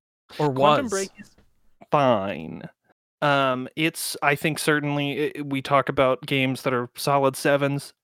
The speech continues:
Speaker 2: I think it's a solid seven.
Speaker 1: Mm-hmm.
Speaker 2: Um, it has the same kind of, uh, uh, r-, richly interwoven narrative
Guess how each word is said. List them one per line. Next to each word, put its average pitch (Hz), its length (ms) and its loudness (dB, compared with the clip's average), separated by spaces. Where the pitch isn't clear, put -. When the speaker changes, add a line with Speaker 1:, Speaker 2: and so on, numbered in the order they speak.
Speaker 2:
I 131 60 -12
think 131 180 -2
it's - 120 -6
a 139 40 -10
solid 110 440 0
seven. - 420 -8
Speaker 1:
Mm-hmm. - 20 2
Speaker 2:
Um, 113 460 0
it 160 260 2
has 139 220 4
the 139 100 -2
same 160 420 0
kind 151 260 -2
of, 135 300 -2
uh, 113 440 2
uh, 107 460 -2
r-, 107 340 -4
richly 156 640 0
interwoven 131 840 -4
narrative 123 720 -4